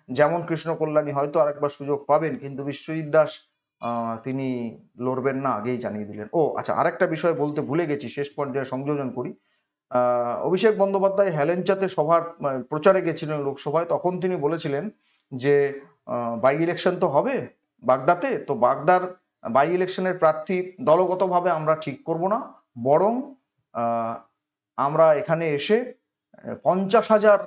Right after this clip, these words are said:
মানুষের ভোট গ্রহণ করে, চারটে ব্যালট বাক্স থাকবে, গোপন ব্যালটের মধ্যে দিয়ে পঞ্চাশ হাজার মানুষের ভোট গ্রহণ করে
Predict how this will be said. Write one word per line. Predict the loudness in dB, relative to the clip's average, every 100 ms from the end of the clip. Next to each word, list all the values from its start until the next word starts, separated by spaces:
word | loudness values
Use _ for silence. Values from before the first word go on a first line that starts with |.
| -6
মানুষের | 0 2 2 0 2 0 2
ভোট | 6 6
গ্রহণ | 6 2 2 0
করে, | -2 -4 0
চারটে | 0 0 2
ব্যালট | 2 2
বাক্স | 0 0 0 2
থাকবে, | 2 2 -4 -4 _ _
গোপন | 2 4 4 4
ব্যালটের | 4 2 2 0
মধ্যে | 0 0 -2
দিয়ে | 2 2 2
পঞ্চাশ | 0 -2 -6 -2
হাজার | 0 0
মানুষের | 0 -2 -2 -4 -6 _ _
ভোট | 0 4 4 0
গ্রহণ | -2 -2 -2
করে | 0 2 4